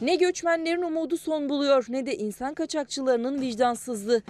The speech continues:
Binlerce göçmenin ölümüne neden olan kaçakçılardan on ikisi Muğla'da gözaltına alındı.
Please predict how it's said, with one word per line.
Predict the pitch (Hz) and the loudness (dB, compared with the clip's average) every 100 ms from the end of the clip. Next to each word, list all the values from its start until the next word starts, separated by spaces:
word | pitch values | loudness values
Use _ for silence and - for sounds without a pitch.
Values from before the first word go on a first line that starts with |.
| - - | -12 -2
Binlerce | 226 233 240 262 | 2 4 4 0
göçmenin | 247 226 262 240 233 | -4 -4 -4 -4 0
ölümüne | 220 220 233 233 | 0 0 0 0
neden | 214 190 277 | 0 0 -2
olan | 269 254 247 | 2 0 0
kaçakçılardan | 240 247 240 - 240 233 220 277 - | -6 -6 -8 -4 2 2 2 -2 -2
on | 277 | -2
ikisi | 262 214 202 - 214 - - | -2 -4 -8 -6 -6 -6 -8
Muğla'da | 214 233 220 202 | 0 2 4 4
gözaltına | 208 214 190 202 196 214 208 | 4 2 4 2 0 -2 0
alındı. | 208 208 208 | 2 2 0